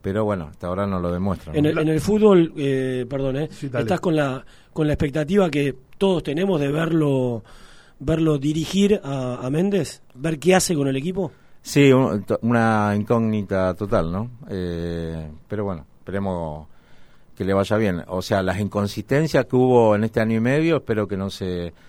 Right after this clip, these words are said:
Speaker 1: sigan repitiendo. Ahí sí que creo que vamos a ser muchos los que vamos a marcar la cancha.
Speaker 3: Eh, como socio y como candidato a presidente, hombre de proyectos, posible candidato futuro, veremos. ¿Qué visión tenés que haya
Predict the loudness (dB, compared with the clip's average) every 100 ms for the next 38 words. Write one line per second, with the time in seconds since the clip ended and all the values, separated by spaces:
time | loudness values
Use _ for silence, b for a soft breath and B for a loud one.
0 | b -4 0 0 0 -2 -2 -2 -4 -10
1 | -16 -6 -2 0 0 -2 b b -18 -6
2 | -2 0 -2 -2 0 0 0 -2 0 -2
3 | -2 -2 -2 -2 -2 -2 -4 -4 -4 -6
4 | -6 -8 -6 -6 -8 -8 -10 -10 -18 -20
5 | b b b -18 -16 -18 _ -20 -20 -6
6 | -2 0 2 0 2 2 0 -2 -6 -4
7 | -4 -4 -6 -4 -4 -4 -4 -6 -6 -4
8 | -4 -4 -4 -6 -8 -10 -8 -8 -6 -6
9 | -6 -6 -8 -8 -4 -2 -2 -4 -4 -4
10 | -4 -8 -8 -6 -4 -6 -10 -8 -4 -2
11 | -4 -8 -10 b b b b b b -20
12 | -20 -6 -2 -2 -4 -6 -4 -8 -6 -4
13 | -2 -2 -4